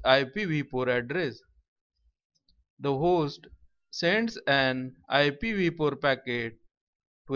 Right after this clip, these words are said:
a bootstrap server called D S C P server.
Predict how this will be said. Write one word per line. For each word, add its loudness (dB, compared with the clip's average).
a 0
bootstrap -2
server -4
called 4
D 2
S 0
C -4
P -4
server. -2